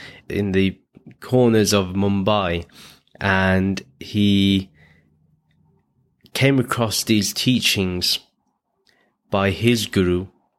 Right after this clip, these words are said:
We'll go through a few quotes of his, and then we'll do a bit of an explanation. The first quote, "Liberation is to be free, to be free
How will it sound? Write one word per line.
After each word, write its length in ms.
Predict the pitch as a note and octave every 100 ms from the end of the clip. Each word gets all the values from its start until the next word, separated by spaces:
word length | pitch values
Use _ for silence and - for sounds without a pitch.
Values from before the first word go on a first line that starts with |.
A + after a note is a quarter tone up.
| _ _ _ _ _
We'll 120 | B2 A#2+
go 180 | D3+
through 180 | D3 D3
a 40 | C3
few 200 | B2+ A#2+
quotes 380 | - E3+ -
of 100 | D#3+
his, 280 | C#3 F3 E3+
and 260 | - A#2+ A2+
then 240 | A2+ A2
we'll 400 | G#2 G2+ G2+ - _ _ _
do 200 | - G#2
a 40 | G2
bit 220 | G2+ F#2
of 80 | F#2+
an 100 | G2
explanation. 1000 | - - G2+ G2 G2 F#2+ - F#2+ F#2 F2+ _
The 100 | -
first 420 | G2+ - C#3+ C3+ -
quote, 540 | F#2+ F2 G2+ - - _ _ _ _
"Liberation 840 | - C3 C3+ D#3+ D3 A#2+ - A2+ G#2
is 260 | - G#2+ -
to 100 | G2+
be 120 | A2
free, 540 | - - A2 F2+ E2+ - _ _ _ _
to 120 | -
be 120 | F#2+
free 580 | G2+ - C3+ C3 B2+ B2+